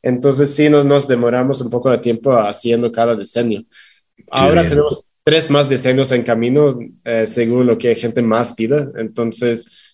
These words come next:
Speaker 1: va a venir, no podemos decir exactamente cuándo, pero está, está por venir.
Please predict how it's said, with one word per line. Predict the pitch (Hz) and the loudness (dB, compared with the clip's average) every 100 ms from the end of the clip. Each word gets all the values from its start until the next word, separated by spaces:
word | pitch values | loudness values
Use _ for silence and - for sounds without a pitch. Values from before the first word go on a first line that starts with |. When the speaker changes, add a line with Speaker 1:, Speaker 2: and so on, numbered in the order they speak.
| - | -2
Speaker 1:
va | 135 | 2
a | 147 | 2
venir, | 143 143 160 | 4 2 2
no | 165 | 2
podemos | 165 156 139 | 2 2 0
decir | 131 143 | 0 0
exactamente | 127 - 120 - 110 107 110 117 - 123 - | 0 -6 -6 -2 -2 2 0 0 -2 -6 -2
cuándo, | 113 135 185 - | -2 0 -2 0
pero | 120 120 123 | 2 2 0
está, | 117 - 123 123 117 107 113 | -4 -2 0 2 2 0 -4
está | - 120 - | -6 -8 -6
por | 117 117 | -4 -4
venir. | 101 101 95 | -4 -10 -12